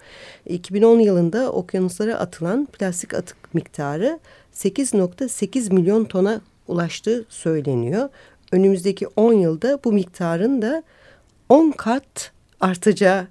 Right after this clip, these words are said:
tahmin ediliyor. E, bu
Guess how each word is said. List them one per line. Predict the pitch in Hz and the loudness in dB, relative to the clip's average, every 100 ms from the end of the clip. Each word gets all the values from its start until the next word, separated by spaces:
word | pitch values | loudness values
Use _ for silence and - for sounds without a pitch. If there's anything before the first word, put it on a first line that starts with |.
| _ _ _ - | _ _ _ -4
tahmin | 190 165 185 240 - - | 0 2 2 2 0 -2
ediliyor. | 185 180 160 160 135 - - - - _ _ - | 0 0 -2 -2 -4 -10 -20 -20 -20 _ _ -8
E, | 151 135 127 - | -4 -4 -6 -8
bu | 160 | -10